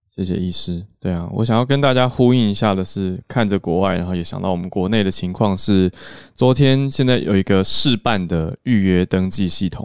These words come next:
嘛，已经开始试跑了，可是就大家都把它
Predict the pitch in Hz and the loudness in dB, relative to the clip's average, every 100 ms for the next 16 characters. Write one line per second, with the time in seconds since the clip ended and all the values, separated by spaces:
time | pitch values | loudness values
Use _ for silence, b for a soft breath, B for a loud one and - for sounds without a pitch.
0 | - - - 101 92 90 95 87 - - | -12 -14 -16 -10 -8 -4 -4 -4 -4 0
1 | 101 - - - - - 87 98 95 - | 0 -2 -8 -10 -10 -10 -4 -2 -2 0
2 | 131 113 131 117 117 117 101 87 | 0 2 0 2 2 2 2 -2